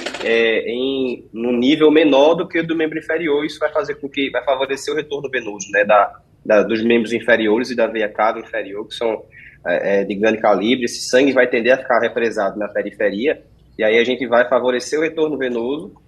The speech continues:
a pessoa vai tender a voltar, a tornar a consciência depois que você fa-, fizer essas medidas. Mas aí uma coisa que a gente recomenda já é, é evitar jogar água na cara,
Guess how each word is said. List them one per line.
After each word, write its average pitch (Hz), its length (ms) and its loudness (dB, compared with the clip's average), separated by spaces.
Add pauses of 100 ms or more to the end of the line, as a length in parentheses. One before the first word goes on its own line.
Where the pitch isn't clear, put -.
a 107 80 -2
pessoa 127 300 -2
vai 131 160 2
tender 135 560 0 (260)
a 117 140 0
voltar, 120 540 0
a - 20 -2
tornar 117 440 -6
a - 20 -6
consciência 131 760 -6
depois 127 320 -6
que 127 80 -12
você 131 120 -6
fa-, 123 200 -4 (100)
fizer 117 200 0
essas 120 240 0
medidas. 135 480 -4 (480)
Mas 120 180 4
aí 143 140 8
uma 170 100 6
coisa 156 220 0
que 143 60 -6
a 139 40 -2
gente 139 140 -10
recomenda 135 600 -2
já 123 360 4
é, 117 180 2
é 113 120 -2
evitar 113 720 -4 (100)
jogar 113 300 0
água 117 300 2
na 95 120 -8
cara, 117 880 0